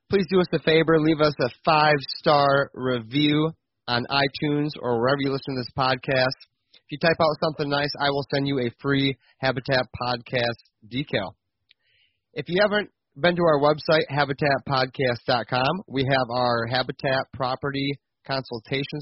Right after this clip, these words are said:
Services on there under the Land Plan tab. Check out our H P Land Plans there. We also have hats, T-shirts, and decals up at habitat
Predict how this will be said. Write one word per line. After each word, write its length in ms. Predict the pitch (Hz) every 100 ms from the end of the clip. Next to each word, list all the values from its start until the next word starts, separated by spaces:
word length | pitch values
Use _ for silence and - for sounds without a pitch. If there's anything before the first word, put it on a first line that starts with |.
| 160
Services 360 | 156 147 156 151
on 80 | 151
there 160 | 156 160
under 220 | 131 123 123
the 100 | 113
Land 580 | 107 117 117 127 135 139
Plan 460 | - 147 139 143 151 - _ _
tab. 340 | - 156 180 220 _ _ _ _ _ _
Check 140 | - 151
out 140 | 143
our 100 | 139
H 180 | 139 131 -
P 120 | 143
Land 340 | 135 131 131
Plans 380 | - 127 123 135 135
there. 300 | 135 165 - _ _
We 100 | 135
also 320 | 147 143 160 147
have 300 | 139 135 131 127 _
hats, 380 | 147 151 151 - - - _
T-shirts, 480 | - 170 - 151 143
and 120 | 147 131
decals 500 | 139 139 127 120 139 - _ _
up 120 | 131 123
at 100 | 117
habitat 380 | 120 107 131